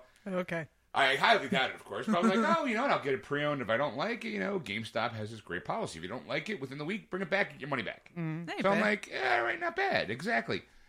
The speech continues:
Speaker 2: Instead, I bought, I'm like, "You know what? That's, you know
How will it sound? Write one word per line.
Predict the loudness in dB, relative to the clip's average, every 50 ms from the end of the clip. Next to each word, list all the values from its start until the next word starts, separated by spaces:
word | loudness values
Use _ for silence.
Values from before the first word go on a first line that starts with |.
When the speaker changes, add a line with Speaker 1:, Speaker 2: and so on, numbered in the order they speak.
| -20 _ _ -8
Speaker 2:
Instead, | -8 -6 0 2 2 4 6
I | 4
bought, | 4 2 2 4 4 6 6 4
I'm | 2 0
like, | 0 0 -2 -2 -4 -6
"You | -4 -2
know | 0 0
what? | -2 -2 -4 -10 _
That's, | -6 -6 -4 -6 -10 -14 -14 -14 -16
you | -20 -20
know | -20